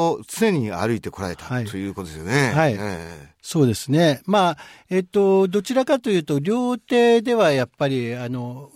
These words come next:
Speaker 2: えー、おもてなし文化の中なんで、小さい頃からもう理屈じゃなくそういう、まあ、心っていうかね、
Speaker 1: うん。
Speaker 2: 土台みたいのがディーエヌエーとして、えー、まあ、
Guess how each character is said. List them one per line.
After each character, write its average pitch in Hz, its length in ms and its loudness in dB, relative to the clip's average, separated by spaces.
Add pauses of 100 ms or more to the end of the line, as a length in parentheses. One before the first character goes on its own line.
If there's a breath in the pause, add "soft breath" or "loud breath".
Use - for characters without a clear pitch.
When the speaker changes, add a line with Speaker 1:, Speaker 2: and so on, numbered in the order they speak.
(240)
Speaker 2:
え 139 680 -12
ー、 - 40 -10
お 147 40 -2
も 185 120 2
て 220 100 4
な 226 140 2
し - 100 -4
文 233 220 0
化 165 100 2
の 120 100 2
中 156 280 0
な 113 140 -4
ん 95 120 -10
で、 107 120 -6
小 208 240 -4
さ 240 120 2
い 233 60 2
頃 170 180 2
か 135 80 -2
ら 123 80 0
も 120 320 0
う - 340 -12
理 190 100 2
屈 - 240 -4
じ 254 80 0
ゃ - 20 0
な 254 120 2
く - 60 -8
そ 170 200 0
う 165 60 4
い 160 320 2
う、 135 40 -8
ま 147 220 0
あ、 120 40 -2
心 180 360 0
っ 175 40 -4
て - 140 -14
い - 20 -8
う - 40 -16
か 92 120 -14
ね、 139 240 -4
Speaker 1:
う - 40 -12
ん。 87 120 -12 (140)
Speaker 2:
土 160 120 2
台 208 200 4
み 208 100 0
た 185 140 2
い 143 60 2
の 120 120 -2
が 107 140 -4
デ 135 100 -2
ィ 156 80 2
ー - 20 2
エ 165 60 0
ヌ 165 80 0
エ 165 120 2
ー 143 40 -2
と 113 160 -8
し - 120 -10
て、 110 440 -8
え 107 760 -10
ー、 139 60 -12
ま 123 280 -4
あ、 - 80 -16